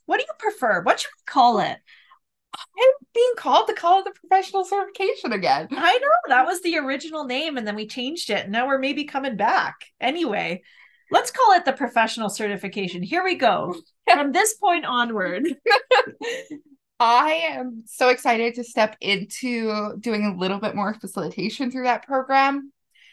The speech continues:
Speaker 2: and bringing my, uh, liquid gold, as you called it in this episode, to that space. Uh, last year, I was,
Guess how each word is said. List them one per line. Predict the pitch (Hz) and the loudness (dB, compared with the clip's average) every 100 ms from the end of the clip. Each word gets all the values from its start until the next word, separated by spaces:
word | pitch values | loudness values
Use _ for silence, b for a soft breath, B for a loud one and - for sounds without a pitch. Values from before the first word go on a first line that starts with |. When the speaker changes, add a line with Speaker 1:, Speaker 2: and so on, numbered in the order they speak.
| b b | b b
Speaker 2:
and | - 254 302 | 2 4 4
bringing | 277 302 320 330 294 | 0 -4 -4 -4 -2
my, | 269 254 254 | 2 4 4
uh, | 240 214 | 2 0
liquid | 214 214 226 208 | -2 -4 -4 -2
gold, | 196 202 196 | 2 2 0
as | 175 | -4
you | 185 | -8
called | 175 175 165 | -4 -2 -2
it | 160 | -4
in | - | -8
this | 175 - | -10 -2
episode, | - - 233 190 160 160 170 b b _ _ _ | -2 -2 0 2 2 0 -4 b b _ _ _
to | - 226 226 226 | -10 -6 -4 0
that | 190 180 180 - - | 2 4 4 0 -10
space. | - 214 285 381 - - b b b b b - | -2 0 0 -2 -12 -20 b b b b b -6
Uh, | 226 185 - | 0 2 2
last | 202 190 269 - | 4 4 2 -4
year, | 247 | -4
I | 214 | -4
was, | 190 190 | -4 -10